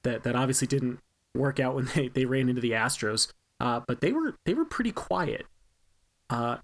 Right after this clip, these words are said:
this, this offseason. And they've got a lot of contracts that are due to expire here in the next year or two. So I'm, I'm not saying this is the last possible year for the Indians to do something. Uh, I think that they have a great G M. Obviously, Tito Fran-, Francona's fantastic as well. They've,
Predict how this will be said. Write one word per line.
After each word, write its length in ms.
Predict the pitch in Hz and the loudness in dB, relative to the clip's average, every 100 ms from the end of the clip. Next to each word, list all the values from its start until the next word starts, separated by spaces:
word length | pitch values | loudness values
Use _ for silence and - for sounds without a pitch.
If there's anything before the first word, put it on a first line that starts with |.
| - | -2
this, 240 | 151 143 - | 0 2 0
this 200 | 143 139 | 0 -2
offseason. 600 | 139 139 - 135 120 123 | 0 0 2 0 0 -4
And 100 | 127 | -4
they've 100 | 131 | -2
got 120 | 143 | 0
a 60 | 160 | 2
lot 160 | 190 | 2
of 60 | 175 | 2
contracts 500 | - 190 196 156 - | 2 0 2 -2 -2
that 120 | 123 | -4
are 80 | 120 | -4
due 120 | - 143 | 0 2
to 120 | 139 135 | 0 0
expire 380 | - - 147 | 0 2 2
here 100 | 127 | 2
in 80 | 123 | 0
the 60 | 120 | 0
next 260 | 127 - | -2 -2
year 260 | 127 143 151 | 0 2 2
or 40 | |
two. 320 | 117 - - - | 2 -2 -2 0
So 340 | - 135 123 - - - | 2 2 0 -4 -12 -2
I'm, 140 | 135 139 | -2 2
I'm 120 | 143 | 2
not 200 | 170 - | 2 2
saying 240 | - 160 | 2 4
this 180 | 147 143 | 4 4
is 120 | 143 | 0
the 100 | 139 | 0
last 400 | 127 135 135 - | 2 4 2 0
possible 380 | - 135 - 127 | -2 0 0 0
year 200 | 123 131 | 2 0
for 120 | 127 | 0
the 120 | 123 - | -4 0
Indians 340 | 131 127 120 | 2 4 2
to 100 | - | 0
do 180 | 127 143 | 0 2
something. 520 | - 110 - 110 127 - | 2 -2 -4 -4 -4 -4
Uh, 120 | 117 | -4
I 140 | - 127 | -2 -2
think 180 | 135 | -2
that 80 | 123 | 0
they 120 | 131 | 2
have 120 | 123 120 | 2 0
a 60 | 123 | -6
great 360 | 117 120 143 143 | -2 0 0 2
G 260 | - 135 | 2 2
M. 240 | 131 131 131 _ - | 2 0 -4 _ -2
Obviously, 320 | 127 135 135 | 0 2 0
Tito 260 | - 143 135 | 0 0 0
Fran-, 320 | - 127 123 - | 2 0 0 -4
Francona's 580 | - 127 - 127 127 - - | -2 -2 0 0 2 -2 -4
fantastic 640 | - 127 123 127 123 131 | -2 0 0 0 -2 -2
as 120 | 123 | -2
well. 220 | 127 123 123 | 0 0 0
They've, 220 | 123 | 0